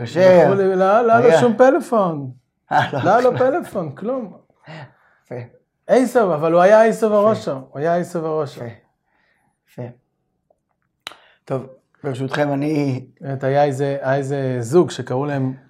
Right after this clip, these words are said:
Speaker 2: יצחק ורבקו. מעשה שהיה בימינו.
Speaker 1: מהמם.
Speaker 2: אז, אה, נולדו להם תאומים. הם לא היו מהזרם החרדי, נאמר. אז הם אמרו, "או,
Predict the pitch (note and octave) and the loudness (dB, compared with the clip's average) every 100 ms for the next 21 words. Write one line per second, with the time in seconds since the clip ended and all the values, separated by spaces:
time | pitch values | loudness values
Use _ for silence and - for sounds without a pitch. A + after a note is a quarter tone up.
0 | _ _ _ D#3+ - D#3+ C#3 D#3+ F#3+ C#3+ | _ _ _ -10 -6 -8 -4 4 4 4
1 | C#3+ A#2 _ _ _ - - C#4+ A3+ F#3 | -6 -8 _ _ _ -20 -18 -12 -6 -6
2 | G#3 A#3 G#3+ F3+ G#3+ A3 A3 A#3+ A3 D3+ | -2 0 0 -4 -6 -6 -6 -6 -6 -8
3 | - _ _ _ B2+ B2 A#2+ A#2+ C3+ D3 | -14 _ _ _ -14 -12 -12 -10 -6 -4
4 | D3 D3 C#3+ E3 - - D3 D3+ F#3 G#3 | -4 -4 -4 -8 -14 -10 -6 -2 0 0
5 | F#3 F3+ E3+ D#3 C3+ D3 - _ _ _ | 0 2 0 2 -2 -4 -10 _ _ _
6 | _ _ _ _ D#3+ G3 G3+ F#3 E3+ D#3+ | _ _ _ _ -6 0 2 2 0 -4
7 | D3+ D3+ C3+ C3+ _ _ _ - C3+ B2 | -4 -8 -12 -18 _ _ _ -10 -8 -4
8 | D3+ D3+ C3 C#3+ C3+ B2+ F#3+ D#3+ C3 C3 | -2 -2 -4 -4 -4 0 0 2 0 -2
9 | B2+ _ _ _ _ _ _ _ - B2 | -4 _ _ _ _ _ _ _ -14 -8
10 | C3 C#3 G3+ A3+ G#3 - | -6 -6 -6 -6 -6 -10